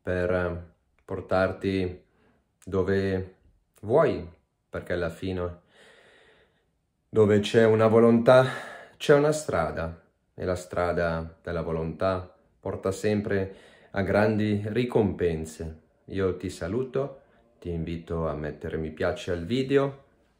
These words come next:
così sono contento ancora di più pure io, e ci vediamo presto. Una volta ci vediamo davvero.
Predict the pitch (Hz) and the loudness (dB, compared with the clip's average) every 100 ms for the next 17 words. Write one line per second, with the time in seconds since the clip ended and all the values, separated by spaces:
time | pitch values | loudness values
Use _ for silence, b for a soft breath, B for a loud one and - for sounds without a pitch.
0 | _ _ _ - 90 85 87 - 90 82 | _ _ _ -8 -6 -4 -6 -6 -8 -8
1 | 92 85 95 90 85 90 - - _ _ | -8 -6 -4 -4 -4 -6 -6 -14 _ _
2 | - 92 85 107 98 87 85 101 82 - | -10 -8 -2 0 0 -2 -8 -6 -6 -4
3 | 92 85 82 113 131 - - b b b | -4 -2 -2 0 0 -2 -12 b b b
4 | b b _ _ _ _ _ _ - - | b b _ _ _ _ _ _ -14 -8
5 | 82 78 76 73 76 _ _ _ _ _ | -6 -6 -6 -8 -12 _ _ _ _ _
6 | _ _ _ _ _ _ _ _ _ _ | _ _ _ _ _ _ _ _ _ _
7 | _ _ _ _ _ _ _ _ _ _ | _ _ _ _ _ _ _ _ _ _
8 | _ _ _ _ _ - 78 76 76 73 | _ _ _ _ _ -12 -10 -8 -6 -6
9 | 76 117 113 - - - _ _ _ _ | -4 -2 -2 -4 -16 -18 _ _ _ _
10 | _ _ _ _ _ _ _ _ _ 247 | _ _ _ _ _ _ _ _ _ 0
11 | 220 110 90 - - 85 82 73 76 73 | 4 4 2 -2 -8 -8 -8 -6 -8 -6
12 | 73 67 67 - 73 | -10 -10 -10 -10 -14